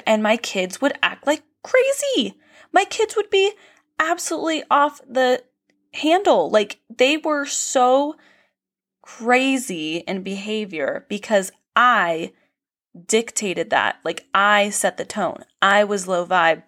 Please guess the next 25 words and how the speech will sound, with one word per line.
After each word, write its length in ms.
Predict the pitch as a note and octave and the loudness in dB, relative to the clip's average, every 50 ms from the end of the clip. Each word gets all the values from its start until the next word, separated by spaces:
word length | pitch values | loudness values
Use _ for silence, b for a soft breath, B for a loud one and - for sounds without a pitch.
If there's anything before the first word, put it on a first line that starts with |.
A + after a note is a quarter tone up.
| _ _ _ - | _ _ _ -10
They 240 | F#3 F3+ G#3 G#3 G3+ | -4 0 0 0 0
were 140 | F3+ F3+ | -2 -4
low 200 | E3+ E3+ D#3 D#3+ | -8 -10 -12 -10
vibe. 340 | - - - - - - - _ b b b b b b | -6 -6 -4 -4 -6 -10 -12 _ b b b b b b
So 160 | b - - A3+ | b -6 -6 -2
then 180 | A3 A3+ A3 | 0 2 2
I 240 | G#3+ G#3 G3+ G3+ G#3 | 4 4 2 2 0
thought, 540 | G3+ _ _ - F#3+ F3+ F3+ F3+ E3+ - _ _ _ _ _ - | -4 _ _ 2 4 4 4 4 2 0 _ _ _ _ _ -2
"Okay, 520 | - A3 - A3 G#3 G3 F#3+ F3+ - - _ _ _ _ _ _ _ _ _ _ _ _ _ _ _ _ _ _ _ _ | -2 -2 0 2 2 2 2 0 -6 -12 _ _ _ _ _ _ _ _ _ _ _ _ _ _ _ _ _ _ _ _
becoming 440 | - A3 A3 A3+ - C#4 C#4 D4 D#4 | -10 -10 -8 -6 -4 -2 -2 -2 -2
high 200 | C#4 C4+ B3+ B3 | 0 2 2 2
vibe 460 | A#3 G#3 G3 F#3 F3+ F3 F3 F3+ F#3 - - | 4 4 4 4 4 4 4 2 -2 -6 -6
and 360 | F3+ F3+ F3 E3+ F3 F3 - _ _ _ _ _ _ _ _ _ _ _ _ _ - | -4 -2 -2 -2 -4 -8 -18 _ _ _ _ _ _ _ _ _ _ _ _ _ -20
learning 460 | - F#3+ G#3+ B3+ C4+ C#4+ C#4 C4+ A#3+ | -6 0 2 4 4 4 4 2 2
all 180 | - F#3+ G3 G3+ | 2 2 2 2
of 80 | F#3+ | 2
this 220 | F#3+ G3+ G3+ G3 - | 2 2 2 0 -2
through 160 | - G3+ F#3+ | -8 -8 -6
self-development 880 | F#3 - G3 F#3 F#3 - F3 E3+ F3+ F3+ F#3 - - E3 D#3 D#3 - B B B B B | 0 2 2 2 0 -2 -4 0 2 2 2 0 -2 -6 -8 -8 -10 B B B B B
has 240 | - G3+ G3+ G3 - | -2 -2 -2 -2 -2
helped 280 | - G#3 F#3+ - - | -2 -2 -2 -2 -4
my 220 | G#3 G3 F#3+ G#3 A3+ | -4 0 2 2 4
life 340 | A3+ G#3 F#3 F3+ F#3+ - - - | 4 2 0 0 -2 -6 -12 -16
so 460 | - - - - - - G#3+ C#4+ E4+ | -12 -10 -8 -4 0 2 2 2 2
much. 540 | C4+ F3+ D3+ E3+ F#3+ - - - - - - | 2 0 -2 -2 -4 -6 -6 -6 -6 -6 -8